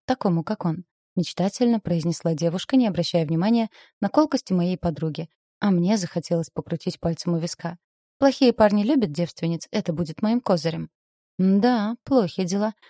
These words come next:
Странное у неё представление о жизни, только она не знает, что у Максима было уже столько разных девушек, что своей невинностью она его точно не удивит.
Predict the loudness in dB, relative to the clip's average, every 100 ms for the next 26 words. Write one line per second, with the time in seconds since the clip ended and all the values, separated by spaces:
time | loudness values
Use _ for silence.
0 | _ -4 2 4 6 4 2 0 -4 -6
1 | -2 0 0 0 0 -2 -4 -8 -12 -2
2 | -2 0 0 0 -2 0 -2 -2 -6 -4
3 | -2 -2 -4 2 4 4 0 -2 -2 -4
4 | -2 -4 -2 -2 -2 -2 -2 -2 -2 -4
5 | -10 -14 -20 _ -4 -4 0 2 2 0
6 | 0 -2 -4 0 2 2 0 -2 -2 -2
7 | 0 0 0 0 -2 -4